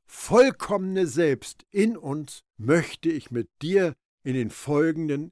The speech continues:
Impulsen für gelebtes Gottvertrauen entdecken. Denn erschienen ist die Gnade Gottes allen Menschen zum Heil. Titus zwei, Vers elf. Sich klar zu werden,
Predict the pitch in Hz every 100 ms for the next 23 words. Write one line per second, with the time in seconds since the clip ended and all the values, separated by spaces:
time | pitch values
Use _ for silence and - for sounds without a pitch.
0 | _ 131 131 - 156 170 143 160 143 131
1 | 104 110 107 156 - 151 - - 120 -
2 | - 123 - - 101 110 110 _ _ 139
3 | 127 - 95 - 98 _ _ _ _ _
4 | _ _ - 160 175 165 147 - - 208
5 | 214 135 92 - _ _ _ 180 143 -
6 | 170 120 135 139 160 180 180 165 101 143
7 | 143 - 113 - - _ _ _ _ 165
8 | 220 226 220 180 - - 139 151 160 -
9 | 147 139 - 147 147 123 110 98 85 _
10 | _ _ - 127 - 117 - - 113 107
11 | 107 - 113 - - 87 - - _ _
12 | _ _ _ _ 170 170 - - 190 202
13 | 220 - 185 147 147 123 117